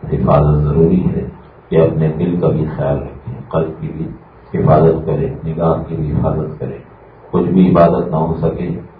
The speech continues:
تو یہ بھی ایک عبادت ہے، کیونکہ گھر میں ہے انسان اور تقوی سے رہ رہا ہے۔ تقوی سے رہنا، ہم وقت عبادت میں رہنا ہے۔ تقوی سے رہنے کو لوگ کچھ سمجھتے ہی نہیں۔ لوگ سمجھتے ہیں کہ جب تک نوافل نہیں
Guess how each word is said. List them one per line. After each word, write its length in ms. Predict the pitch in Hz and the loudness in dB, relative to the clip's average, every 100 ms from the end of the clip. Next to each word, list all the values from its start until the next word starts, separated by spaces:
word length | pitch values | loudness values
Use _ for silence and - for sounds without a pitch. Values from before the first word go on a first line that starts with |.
| - - | -18 -4
تو 80 | 80 | 0
یہ 260 | 87 95 | 6 6
بھی 120 | 92 | 6
ایک 300 | 85 85 76 | 4 2 0
عبادت 340 | 73 71 73 71 | 2 2 2 -2
ہے، 180 | - - - - - - | -8 -14 -20 -20 -20 -8
کیونکہ 400 | - - - - | -6 0 0 2
گھر 160 | 82 82 | 0 0
میں 140 | 73 | 0
ہے 200 | 80 80 | 0 2
انسان 440 | 73 - 78 76 76 - - - - | 0 -2 -4 -4 -8 -14 -20 -20 -4
اور 240 | 73 71 | -2 0
تقوی 420 | 76 - 80 78 | -2 0 2 2
سے 100 | 78 | 2
رہ 200 | 73 73 | 2 2
رہا 220 | - 76 67 | 2 0 -2
ہے۔ 180 | - - - - - - | -4 -6 -10 -18 -14 -4
تقوی 460 | 98 87 92 92 | -2 2 4 4
سے 120 | 82 78 | 4 2
رہنا، 360 | 78 85 92 - - - - - 92 | 0 0 0 0 -6 -10 -18 -4 0
ہم 140 | 92 85 98 | 2 4 4
وقت 200 | 95 80 | 4 0
عبادت 540 | 80 78 76 76 - | 0 0 0 -2 -6
میں 100 | 71 | -8
رہنا 400 | 69 - - - | -8 -10 -14 -10
ہے۔ 60 | 104 107 - - - - - - - - | -10 -12 -18 -20 -20 -20 -20 -20 -20 -6
تقوی 460 | - - 90 82 82 | -6 0 2 4 2
سے 120 | 82 | 2
رہنے 260 | 82 85 | 0 -2
کو 180 | 82 82 | -2 0
لوگ 160 | 80 80 - | 2 0 0
کچھ 120 | - | -4
سمجھتے 480 | - 73 - - 82 | -4 -4 -4 -2 -2
ہی 100 | 80 | -2
نہیں۔ 120 | - - - - - - | -8 -14 -20 -20 -14 0
لوگ 160 | - | 2
سمجھتے 480 | - 156 - - - | 4 2 2 0 -2
ہیں 80 | - | -2
کہ 80 | - | 0
جب 220 | - - | 0 -2
تک 220 | - - - - - - | -4 -4 -6 -14 -18 -4
نوافل 480 | 78 80 80 - 82 | 2 4 4 4 2
نہیں 180 | 80 | 0